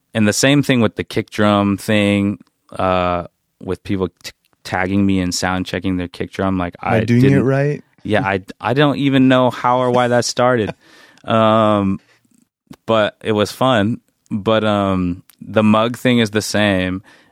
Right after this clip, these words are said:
Speaker 1: except I am a bit on, like, a high horse about it in that I, I hate travel mugs, and I'm like, "Surely there are people out here that,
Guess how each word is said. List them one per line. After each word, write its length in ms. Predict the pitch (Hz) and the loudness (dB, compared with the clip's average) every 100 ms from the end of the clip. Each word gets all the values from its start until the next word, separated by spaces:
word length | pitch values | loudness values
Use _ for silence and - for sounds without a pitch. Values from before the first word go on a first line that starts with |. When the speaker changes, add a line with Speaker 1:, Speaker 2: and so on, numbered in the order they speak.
| _ | _
Speaker 1:
except 340 | 135 - 151 139 | -6 0 0 2
I 120 | 143 | 2
am 220 | 156 165 | 4 4
a 80 | 151 | 2
bit 200 | 123 123 | 2 4
on, 240 | 117 110 | 4 2
like, 180 | 107 104 | 2 0
a 80 | 95 | -2
high 220 | 98 113 | -2 0
horse 280 | 107 101 - | 2 0 0
about 240 | 90 92 | -2 -2
it 120 | 92 | -2
in 160 | 87 104 | -6 -6
that 240 | 98 98 | -2 -2
I, 240 | 98 98 95 _ - | 0 -2 -4 _ -4
I 140 | 104 | -4
hate 560 | 92 - - 95 98 _ | -4 -10 -4 -2 -4 _
travel 400 | - 90 90 98 | -6 -4 0 0
mugs, 340 | 107 127 139 | 2 0 0
and 80 | 117 | -2
I'm 120 | 101 | 0
like, 160 | 95 92 | -2 -4
"Surely 480 | - - 113 113 113 | -6 0 0 2 2
there 160 | 104 98 | 2 0
are 100 | 92 | 0
people 280 | - 95 95 | -6 -4 -2
out 140 | 92 | -2
here 240 | 98 95 | -2 -4
that, 300 | 90 90 85 | -2 -6 -6